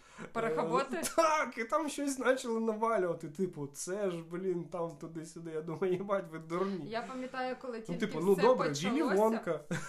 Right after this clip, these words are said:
Speaker 1: <laughs> А що тут поганого?
Speaker 2: Коли все тільки почалося, він теж почав знімати свої ці відоси. Ну, просто, якщо чесно, всі допомагають, як можуть, але, як на мене, в нього вони дуже, типу, ну, ну, занадто вони показові.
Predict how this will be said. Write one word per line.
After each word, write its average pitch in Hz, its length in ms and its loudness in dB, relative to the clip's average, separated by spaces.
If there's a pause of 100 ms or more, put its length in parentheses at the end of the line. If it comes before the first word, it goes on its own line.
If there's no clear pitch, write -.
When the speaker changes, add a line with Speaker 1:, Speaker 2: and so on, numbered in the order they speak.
(220)
Speaker 1:
<laughs> - 0 -
А 185 280 6
що 214 180 -2
тут 220 220 -6
поганого? 143 600 -2 (260)
Speaker 2:
Коли 214 260 -6
все 226 180 -12
тільки 233 240 -14
почалося, 226 640 -8
він 214 180 -10
теж 202 240 -6
почав 190 320 -10
знімати 180 380 -10
свої 202 280 -10
ці 190 220 -14
відоси. 202 540 -8
Ну, 247 100 -8
просто, 247 340 -8
якщо 226 260 -10
чесно, 262 520 -8 (320)
всі - 320 -10
допомагають, 214 640 -6
як 196 160 -10
можуть, 285 460 -6
але, 220 240 -6
як 240 320 -6
на 233 80 -8
мене, 285 320 -6
в 269 60 -8
нього 233 220 -6
вони 226 220 -6
дуже, 294 400 -8
типу, 240 580 -8 (260)
ну, 269 340 -6 (200)
ну, 269 180 -4
занадто 277 580 -2
вони 220 240 -6
показові. 214 640 -8